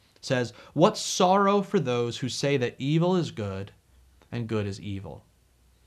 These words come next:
And Mark three, verse five, earlier in this chapter, Jesus says, or Mark describes Jesus, he looks around at them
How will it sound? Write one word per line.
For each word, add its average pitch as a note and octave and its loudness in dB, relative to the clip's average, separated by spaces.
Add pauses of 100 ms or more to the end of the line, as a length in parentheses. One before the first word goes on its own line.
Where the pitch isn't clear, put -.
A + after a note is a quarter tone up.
(380)
And B2+ 0
Mark D3+ 2
three, D3 0
verse B2 -4
five, C3 -2
earlier D3+ 2
in C3 0
this A2+ -6
chapter, C#3 -6 (540)
Jesus D#3+ 2
says, A#2+ -4
or A#2 -4 (100)
Mark C#3 -2
describes C3 -2
Jesus, G#2+ -8
he C3+ -2
looks D#3 -2
around B2 4
at A2+ -8
them A2+ -6